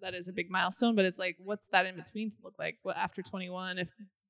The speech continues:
they find, if they're deciding to go through the whole school system till twenty-one, then what, what are you gonna do?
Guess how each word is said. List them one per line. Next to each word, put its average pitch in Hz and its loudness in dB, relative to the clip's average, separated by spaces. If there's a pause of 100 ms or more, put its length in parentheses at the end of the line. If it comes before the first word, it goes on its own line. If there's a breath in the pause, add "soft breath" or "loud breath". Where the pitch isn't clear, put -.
(480)
they 180 10
find, 175 0
if 190 -6
they're 180 10
deciding 180 -2
to 170 -8
go 170 4
through 175 0
the 175 4
whole 180 4
school - 2
system 180 -2
till 180 0
twenty-one, 180 -4
then 175 -12
what, 185 -6
what 196 -4
are 190 -2
you 185 -4
gonna 135 -18
do? 196 -8